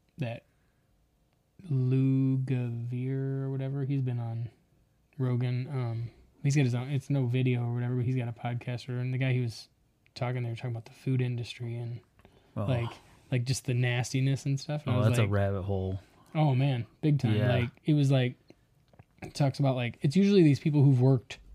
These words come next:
Speaker 1: for, like, Coca-Cola who now are, like, speaking out about all the money they paid people off and
Speaker 2: For
Speaker 1: stuff.
Speaker 2: sure.
Speaker 1: And they're just like,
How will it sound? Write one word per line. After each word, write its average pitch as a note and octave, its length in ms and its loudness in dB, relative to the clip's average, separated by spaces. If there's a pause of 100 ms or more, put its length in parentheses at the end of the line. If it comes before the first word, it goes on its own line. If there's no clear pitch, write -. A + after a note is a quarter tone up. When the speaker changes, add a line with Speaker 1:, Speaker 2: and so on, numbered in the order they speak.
Speaker 1:
for, C3 140 2
like, A#2+ 180 2
Coca-Cola A#2+ 720 0 (300)
who C3+ 120 4
now A#2+ 180 2
are, B2 80 0
like, A#2 300 -4
speaking A#2+ 420 0
out A#2 160 0
about A#2+ 160 0
all A#2 120 2
the A#2 80 0
money A2+ 240 0
they A2+ 120 0
paid A#2+ 300 2
people A#2 240 0
off A#2 340 -2
and B2 140 0
Speaker 2:
For A#2 120 0
Speaker 1:
stuff. C#3 120 4
Speaker 2:
sure. C#3 120 4
Speaker 1:
And B2+ 100 4
they're B2+ 120 0
just B2 180 -2
like, A#2 260 -4